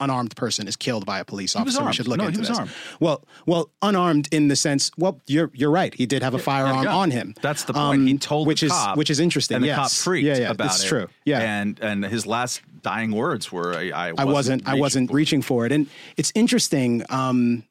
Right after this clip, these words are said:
Speaker 1: a-, and I set this up somewhat improperly. I s-, I'm sorry about that. But it's interesting. Part of the issue with this case,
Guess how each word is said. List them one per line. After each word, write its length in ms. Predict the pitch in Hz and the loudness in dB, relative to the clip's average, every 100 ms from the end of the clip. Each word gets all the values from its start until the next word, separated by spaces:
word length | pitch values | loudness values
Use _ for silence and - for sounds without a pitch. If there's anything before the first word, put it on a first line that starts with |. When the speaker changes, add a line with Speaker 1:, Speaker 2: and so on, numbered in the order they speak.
| _ | _
Speaker 1:
a-, 160 | 139 135 | -4 0
and 100 | 143 | 0
I 60 | 135 | 0
set 220 | 160 139 | 0 0
this 120 | 135 | 0
up 160 | 139 123 - | -2 -2 0
somewhat 240 | 143 131 | 2 2
improperly. 400 | 120 156 123 98 | 2 0 0 0
I 20 | |
s-, 140 | 101 127 | -2 -2
I'm 120 | 120 | -2
sorry 180 | 151 147 | 0 -2
about 160 | 101 | -2
that. 200 | 104 98 - - - - | -4 -8 -10 -20 -10 -2
But 200 | 147 - _ 160 | -2 -4 _ -2
it's 100 | 175 | 0
interesting. 600 | 185 190 151 123 120 113 _ - | 2 0 0 0 -2 -4 _ -4
Part 160 | 185 202 | 0 2
of 60 | |
the 160 | 147 131 | 2 2
issue 260 | 147 156 123 | 2 2 0
with 140 | 110 | 0
this 180 | 110 - | -4 -4
case, 480 | 117 107 98 - | -4 -4 -2 -4